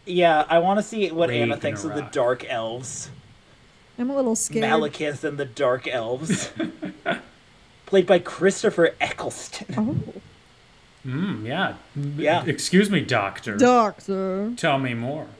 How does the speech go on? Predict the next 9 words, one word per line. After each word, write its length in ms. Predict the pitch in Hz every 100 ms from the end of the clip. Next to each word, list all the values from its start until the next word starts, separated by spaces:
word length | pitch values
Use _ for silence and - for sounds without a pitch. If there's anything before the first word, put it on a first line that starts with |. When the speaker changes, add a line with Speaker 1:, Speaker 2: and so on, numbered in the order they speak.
| _ - - - -
Speaker 2:
Um, 300 | 180 160 - - _ _ _ -
Speaker 1:
Oh 60 | 196
Speaker 2:
so 80 | 214
Speaker 1:
my 100 | 226
God, 200 | 220 190
has 220 | 196 196 -
every, 600 | 175 196 320 294 262 214 - - _ _ _ _ -
no, 200 | 196 226
not 240 | 220 269